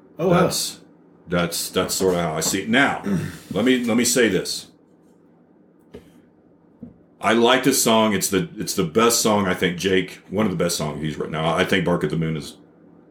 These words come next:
Speaker 1: You said
Speaker 2: probably,
Speaker 1: that, yeah.
Speaker 2: yeah, it's probably his best.
Speaker 1: Yeah.
Speaker 2: This song is pretty close to the top for him,
Speaker 1: Yeah.
Speaker 2: uh, in my view. However,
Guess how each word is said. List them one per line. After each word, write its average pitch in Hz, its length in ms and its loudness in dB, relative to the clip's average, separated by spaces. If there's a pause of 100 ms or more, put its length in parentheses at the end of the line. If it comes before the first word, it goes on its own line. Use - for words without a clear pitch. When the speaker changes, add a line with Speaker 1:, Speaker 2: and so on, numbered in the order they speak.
(100)
Speaker 1:
You 101 100 -4
said - 120 2 (120)
Speaker 2:
probably, 80 160 0
Speaker 1:
that, 85 100 -6
yeah. 92 480 -2
Speaker 2:
yeah, 82 80 2
it's 82 100 0
probably 82 320 0
his 78 180 0
best. 73 500 -10
Speaker 1:
Yeah. 90 220 -10 (460)
Speaker 2:
This 131 220 2
song 110 240 4
is 95 80 0
pretty 95 240 2
close 80 280 -2
to - 100 -6
the 76 80 -4
top 73 300 -6
for 80 100 -6
him, - 260 -14 (260)
Speaker 1:
Yeah. 78 200 -16
Speaker 2:
uh, 78 180 -6
in 80 220 -6
my 76 180 -8
view. - 200 -16 (1000)
However, 139 420 2